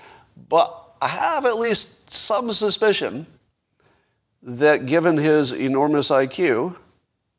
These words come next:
and his specific domain of expertise, that he knows exactly what I'm doing.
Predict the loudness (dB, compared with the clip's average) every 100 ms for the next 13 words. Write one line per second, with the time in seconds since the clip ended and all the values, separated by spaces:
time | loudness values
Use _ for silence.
0 | _ -4 -4 -4 -8 -10 -10 -10 -8 -6
1 | -6 -6 -8 -4 -4 -4 -6 -6 -4 -4
2 | -4 -8 -14 -10 -6 -6 -6 -8 -10 _
3 | _ _ _ _ _ -10 -8 -6 -4 -4
4 | -4 -6 -4 -4 -4 -8 -6 -8 -10 -14
5 | -14